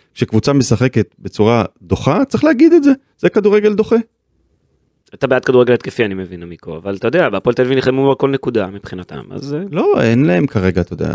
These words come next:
Speaker 1: איזה הצדקה ל-, ל-, לעשות כזה אנטי כדורגל, ו-,
Speaker 2: האמת שהם, שהם
Speaker 1: אה, אין
Speaker 2: תקפו,
Speaker 1: הצדקה
Speaker 2: שהם
Speaker 1: לזה.
Speaker 2: תקפו בסוף,
Speaker 1: כן.
Speaker 2: דווקא היה לא רע,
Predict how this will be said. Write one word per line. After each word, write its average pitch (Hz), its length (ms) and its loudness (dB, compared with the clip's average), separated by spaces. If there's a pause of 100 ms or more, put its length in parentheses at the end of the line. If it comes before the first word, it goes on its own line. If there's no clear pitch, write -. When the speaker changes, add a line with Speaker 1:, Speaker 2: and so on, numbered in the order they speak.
Speaker 1:
איזה 82 280 -2
הצדקה 92 580 0
ל-, 90 100 2
ל-, 82 460 2
לעשות 90 300 -2
כזה 85 280 -2 (680)
אנטי 92 220 0
כדורגל, 90 640 0
ו-, - 80 -2 (540)
Speaker 2:
האמת 107 180 0
שהם, 190 100 0
שהם 131 160 0
Speaker 1:
אה, - 160 -4
אין 165 120 0
Speaker 2:
תקפו, 202 160 4
Speaker 1:
הצדקה 208 280 2
Speaker 2:
שהם - 80 2
Speaker 1:
לזה. 127 200 0
Speaker 2:
תקפו 170 200 2
בסוף, 233 760 0 (260)
Speaker 1:
כן. 117 180 0
Speaker 2:
דווקא 123 220 -4
היה 139 120 2
לא 202 180 4
רע, 214 160 2